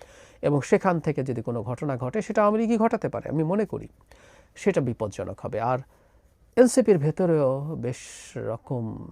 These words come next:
র্যাডিক্যাল এলিমেন্ট আছে, আহ, radical in a sense যে আওয়ামী লীগের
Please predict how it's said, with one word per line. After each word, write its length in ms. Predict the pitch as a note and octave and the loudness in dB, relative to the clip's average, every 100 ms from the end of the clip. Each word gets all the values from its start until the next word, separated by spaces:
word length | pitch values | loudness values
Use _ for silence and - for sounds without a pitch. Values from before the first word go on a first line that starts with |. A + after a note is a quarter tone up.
| A2 | -2
র্যাডিক্যাল 360 | C3+ D#3 D#3+ C#3 | 0 0 2 2
এলিমেন্ট 360 | C3 D#3+ C3+ G#2 G2+ | 2 0 -2 -4 -6
আছে, 200 | - - | -8 -10
আহ, 60 | B3 - _ - A2+ - A2 | -12 -12 _ -16 -12 -10 -8
radical 320 | G#2+ A#2 G#2+ A2 | -8 -6 -6 -2
in 60 | C3 | -2
a 0 | - | 6
sense 300 | A#3 F3+ C#3 - C#3+ | 8 8 6 -2 -2
যে 60 | |
আওয়ামী 240 | A#2+ B2+ A#2+ | 0 0 -2
লীগের 260 | G#2+ G#2 | -2 -4